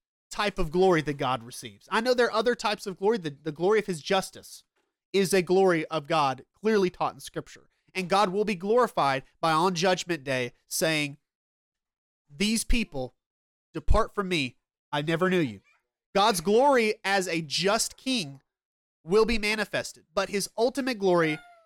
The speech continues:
is a relationship. What would God rather have? Would he rather have someone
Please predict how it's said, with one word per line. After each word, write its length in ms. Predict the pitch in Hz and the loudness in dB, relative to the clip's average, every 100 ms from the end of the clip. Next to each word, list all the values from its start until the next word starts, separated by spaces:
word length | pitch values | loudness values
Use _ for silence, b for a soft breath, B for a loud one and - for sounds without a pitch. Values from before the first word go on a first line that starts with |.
| _ _ | _ _
is 300 | 202 196 - - | 2 2 0 -2
a 100 | 202 | 0
relationship. 960 | 190 185 180 196 202 202 170 - 123 - _ _ | 4 4 4 4 0 -2 -6 -8 -10 -12 _ _
What 200 | 185 254 | 2 2
would 140 | 269 214 | 2 2
God 240 | 240 226 | 2 2
rather 400 | 175 185 202 202 | 0 0 0 -2
have? 400 | 208 196 123 - _ _ _ _ _ _ _ | 0 0 -2 -6 _ _ _ _ _ _ _
Would 120 | 214 | 2
he 120 | 220 | 2
rather 400 | 196 180 226 254 | 2 2 2 2
have 280 | 226 220 214 | 2 0 0
someone 600 | - 247 226 147 135 139 | 0 0 0 -2 -4 -4